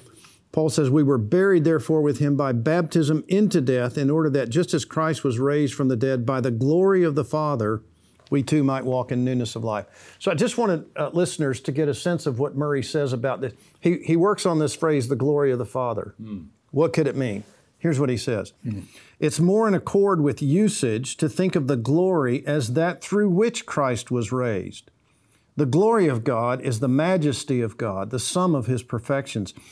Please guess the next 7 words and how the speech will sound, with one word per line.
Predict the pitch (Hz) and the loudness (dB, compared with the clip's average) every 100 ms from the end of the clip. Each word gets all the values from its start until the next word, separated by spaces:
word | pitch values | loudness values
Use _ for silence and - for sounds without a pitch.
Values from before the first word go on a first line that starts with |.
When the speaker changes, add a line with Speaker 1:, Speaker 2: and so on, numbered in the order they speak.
| - - - | -20 -20 -4
Speaker 1:
If | 143 - | -4 2
this | 214 202 | 0 2
meaning | 202 196 180 | 2 4 2
holds | 139 - 208 208 165 156 | 2 0 2 2 2 2
in | 151 | 2
this | 185 180 | 2 0
instance, | 135 107 - 104 104 - - | -2 -2 -4 -6 -8 -10 -16